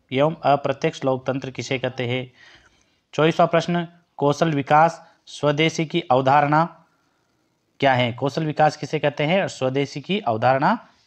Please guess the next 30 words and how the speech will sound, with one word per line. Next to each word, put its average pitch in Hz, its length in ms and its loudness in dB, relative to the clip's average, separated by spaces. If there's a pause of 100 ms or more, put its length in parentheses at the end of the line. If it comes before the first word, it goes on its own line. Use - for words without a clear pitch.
(160)
क्या 131 140 2
है? 92 260 -6 (1400)
पच्चीसवाँ 180 420 0
क्वेश्चन, 131 300 -6 (360)
संस्थागत 180 600 2
एवं 165 240 0
गैर 156 160 2
संस्थागत 170 600 0
वित्तीय 139 360 -2
स्रोतों 147 360 -6
में 151 160 -4
क्या 180 200 2
अंतर 123 340 0
है? 110 220 -2
इन 131 220 -8
दोनों 135 200 -2
में 139 120 -2
अंतर 117 200 -6
लिखना 110 260 -6
है। 92 140 -10 (500)
छब्बीसवाँ 175 400 0
प्रश्न, 127 320 -4 (360)
उपभोक्ता 185 540 2
शोषण 170 360 -2
किस 202 220 -2
प्रकार 160 380 2
रोका 143 320 2
जा 139 160 4
सकता 135 300 -4
है? 123 440 0